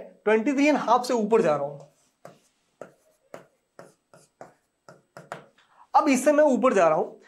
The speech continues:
तो आप देखिए कि इक्वेटोरियल और ट्वेंटी थ्री एंड हाफ के अंदर, इसको मैंने आपको बताया ट्रॉपिकल रीजन।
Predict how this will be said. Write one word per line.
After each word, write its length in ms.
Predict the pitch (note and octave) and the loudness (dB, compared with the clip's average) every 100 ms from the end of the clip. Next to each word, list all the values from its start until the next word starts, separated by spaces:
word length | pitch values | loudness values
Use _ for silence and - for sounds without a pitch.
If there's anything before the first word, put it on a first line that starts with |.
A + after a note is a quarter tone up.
| _ - | _ -6
तो 60 | |
आप 300 | - A3+ C#4 | -2 2 2
देखिए 420 | B3+ B3 B3 G3 - - - _ | 2 0 2 0 0 -4 -16 _
कि 120 | B3+ D4+ D4 A#3+ | 0 0 0 -4
इक्वेटोरियल 640 | - - F4 E4+ C#4+ C#4+ C#4+ | -4 0 0 4 2 4 2
और 200 | C4 G#3+ | 2 2
ट्वेंटी 300 | A3+ A3+ C4+ | 0 2 0
थ्री 140 | B3+ | 2
एंड 120 | C4+ | 2
हाफ 280 | A3+ G3+ A3+ A#3+ | 2 0 0 -2
के 80 | |
अंदर, 280 | A3 F3 F#3+ | -4 -2 -4
इसको 280 | A3+ G#3 C#4 | -4 -4 0
मैंने 180 | C4 B3+ | 2 2
आपको 200 | B3+ B3+ | 0 0
बताया 400 | A3 G3 A3+ A3 | 2 4 2 0
ट्रॉपिकल 460 | G#3+ G#3 A#3+ B3 A3+ | 0 -2 0 -2 -2
रीजन। 340 | G#3+ A#3 | -6 -8